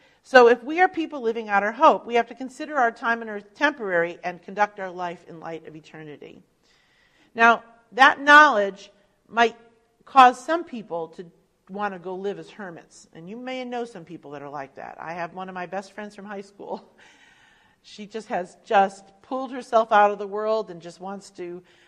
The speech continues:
you know, only fellowship with Christians. She won't let her kids talk to anybody that's not a Christian, and they, just totally, um, pulled away from the world. But that's not what Peter's teaching here, because Peter says,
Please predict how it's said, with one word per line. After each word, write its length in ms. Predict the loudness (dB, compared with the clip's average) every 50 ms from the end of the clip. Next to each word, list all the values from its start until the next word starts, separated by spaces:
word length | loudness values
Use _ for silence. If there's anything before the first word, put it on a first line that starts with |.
| _ _
you 80 | -16 -12
know, 160 | -10 -10 -8
only 540 | -8 -8 -8 -8 -8 -10 -12 -14 -18 -20 -20 -20 -20 _ _ -20 _ -20 -2 4
fellowship 420 | 6 8 8 6 4 -2 -6 -12 -12
with 120 | -14 -12
Christians. 540 | -4 -2 -2 -2 -2 -4 -12 -12 -12 -12 -14
She 160 | -14 -16 -14
won't 180 | -14 -14 -12 -10
let 120 | -10 -10
her 60 | -10
kids 260 | -12 -14 -14 -14 -10
talk 260 | _ -4 -4 -4 -2 0
to 60 | -2
anybody 320 | 0 0 2 2 2 2
that's 120 | 2 -2 -6
not 160 | -6 -6 -6
a 40 | -6
Christian, 500 | -8 -10 -10 -10 -12 -14 -20 -18 -16 -16
and 160 | -16 -16 -14
they, 300 | -14 -14 -14 -16 -18 -20
just 220 | -18 -20 -20 _ -8
totally, 480 | -8 -6 -6 -6 -6 -8 -10 -10 -12 _ _ _ _ _ _ _
um, 380 | -8 -8 -8 -8 -8 -12 -16 -20 _ _ _ _ _ _ _ _ _ _ _ _ _ _ _ _ _ _ _ _ _ -20 -18 _
pulled 240 | 0 0 0 2
away 320 | 0 -2 0 0 0 0 -2
from 400 | -6 -8 -8 -8 -8 -8 -12 -18 -18 -16
the 80 | -14
world. 300 | -6 -2 0 0 0 -2
But 80 | -4 -6
that's 200 | -6 -6 2 6
not 140 | 6 6 6
what 140 | 4 -6 -10
Peter's 280 | -10 -12 -12 -12 -14
teaching 380 | -16 -18 -20 -18 -16 -16 -16 -14
here, 140 | -14 -14 -16
because 240 | -14 -14 -14 -14
Peter 280 | -12 -12 -10 -8 -8 -10
says, 440 | -6 0 4 6 6 6 4 0